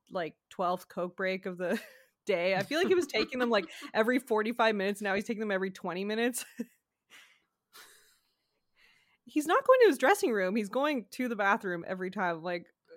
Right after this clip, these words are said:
Speaker 1: "All right, babe, <laughs> you do you."
Speaker 2: You know what? As somebody who goes to the bathroom very frequently, I do understand how they're, you know, you might really do, you might just need to go.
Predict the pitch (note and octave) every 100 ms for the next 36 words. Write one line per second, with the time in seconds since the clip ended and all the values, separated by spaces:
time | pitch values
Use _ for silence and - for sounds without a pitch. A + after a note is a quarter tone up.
0 | _ G#3+ A3 F#3 E3+ E3+ F3 F#3 A3 -
1 | _ A#3+ G#3+ A3+ A#3+ G#3+ F3+ G#3 G#3+ E4+
2 | A#3+ D#3+ - A3 A3+ A#3+ A3+ E4 E4 E4
3 | D#4+ C#4 D3+ D#3 D#3+ D#3 D#3+ D#3+ E3 E3
4 | C#3+ D#3 D3+ E3 E3+ D3 E3+ E3 E3 E3
5 | D#3+ D#3+ E3 D#3 D#3 C#3+ C#3+ D3 C#3+ C#3
6 | C#3 C3 _ _ _ _ _ - E3 D3+
7 | C#3+ _ _ _ _ _ _ _ - E3
8 | C3+ A#2+ A#2 _ _ _ F#3+ A#3+ C4+ G3+
9 | G#3 G#3 F#3 E3+ E3+ D#3+ F3 F3 G3+ A#3
10 | G#3+ G3 - G3 A#3+